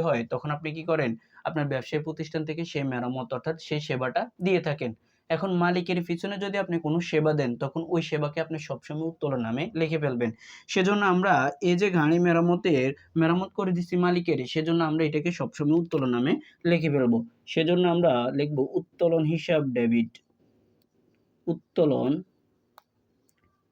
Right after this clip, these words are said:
হিসাব ডেবিট, এ কথাটি আমরা ডেবিট দিকে লিখে ফেলবো। এরপর আমরা এখানে লিখব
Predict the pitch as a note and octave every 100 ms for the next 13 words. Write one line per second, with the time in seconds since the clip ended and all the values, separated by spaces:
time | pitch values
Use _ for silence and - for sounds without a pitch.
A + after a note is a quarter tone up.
0 | _ _ _ _ _ _ _ _ _ _
1 | _ _ _ _ _ _ _ _ _ _
2 | _ _ _ _ _ _ _ - C3+ D#3+
3 | D#3 D3 B2 A#2 A#2 - D#3 D#3 D#3+ E3+
4 | E3+ D3+ B2+ C3 C#3+ F#3 D#3 C3 A#2+ A#2
5 | A#2 - _ _ - G#3 G3 F#3+ F3+ F3
6 | F#3 F3 F3+ F3+ F3+ F3+